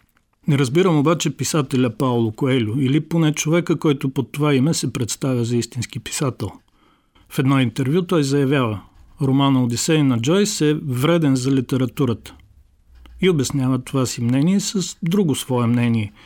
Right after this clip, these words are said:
че текста на ирландеца всъщност е демонстрация само на стил без никакъв смисъл. И тук е мястото да си призная как аз пък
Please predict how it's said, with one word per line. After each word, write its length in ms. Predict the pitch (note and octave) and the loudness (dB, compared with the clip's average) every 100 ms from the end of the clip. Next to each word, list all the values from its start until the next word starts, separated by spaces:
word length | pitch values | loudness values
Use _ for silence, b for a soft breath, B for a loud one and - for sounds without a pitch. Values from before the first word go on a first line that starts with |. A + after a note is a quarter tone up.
| b b b b - | b b b b -8
че 120 | C#3+ | -6
текста 400 | A#2 D#3+ D3 - | -2 -2 -2 -2
на 140 | B2 A#2 | 0 0
ирландеца 600 | A#2+ A#2+ B2+ C#3+ - G#3 | 0 0 0 -2 -2 -4
всъщност 480 | - D#3 D#3+ D3+ E3 | -2 0 0 -2 -2
е 60 | |
демонстрация 760 | C3+ C3 B2 - D#3 D#3 - C#3 | 0 2 0 0 -2 -2 -2 -2
само 280 | D3 C3 B2 | 0 0 0
на 100 | A#2+ | -2
стил 280 | - F3+ | -2 0
без 260 | D3 C3+ - | 0 0 0
никакъв 420 | C3+ - - C3 | -4 -4 -8 -4
смисъл. 480 | - C3+ - A#2 G#2 - _ - | 0 0 0 -6 -10 -16 _ -6
И 120 | F#3+ | -4
тук 180 | G#3+ G#3 | -2 0
е 40 | |
мястото 480 | D3+ D3+ - C#3+ D#3+ | 2 2 -2 -4 -2
да 120 | D#3+ | 0
си 180 | - C#3+ | -2 -2
призная 580 | D#3 C3+ C#3+ C#3+ E3 E3+ | 0 2 2 2 0 -2
как 340 | F#3 - - | -4 -4 -2
аз 180 | D3+ D3 | -2 0
пък 200 | - | -2